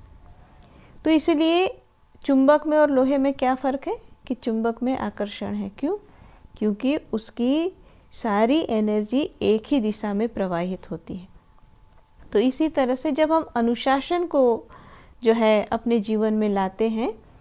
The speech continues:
तो उससे क्या होता है कि हमारी भी जितनी भी एनर्जी है, हमारी जितनी भी जो है शक्ति है, प्राण की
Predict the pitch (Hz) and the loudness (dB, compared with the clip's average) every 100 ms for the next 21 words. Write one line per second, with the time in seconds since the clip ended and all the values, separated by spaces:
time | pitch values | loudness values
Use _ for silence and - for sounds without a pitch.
0 | - - - 330 330 359 330 320 311 277 | -20 -20 -2 0 0 0 2 4 4 2
1 | 269 277 339 330 339 233 220 220 220 226 | 0 2 0 2 0 0 0 2 2 0
2 | 269 311 359 381 349 254 254 240 240 240 | 0 2 4 2 0 -4 -2 -2 0 0
3 | 277 339 - - _ _ - 208 214 220 | 0 0 -4 -12 _ _ -4 -2 0 -2
4 | 277 269 226 208 208 202 208 254 247 214 | 0 0 0 -2 -2 -2 0 0 -2 -4
5 | - 214 214 254 311 - - - - _ | -4 -4 -2 -2 -4 -10 -20 -20 -20 _
6 | 202 208 220 208 220 208 202 - - 220 | -2 0 0 0 0 -2 -4 -10 -8 -6
7 | 214 - 311 294 220 185 - 208 202 240 | -6 -2 0 2 0 -4 -6 -2 0 2
8 | 269 269 247 208 | 2 2 -2 -2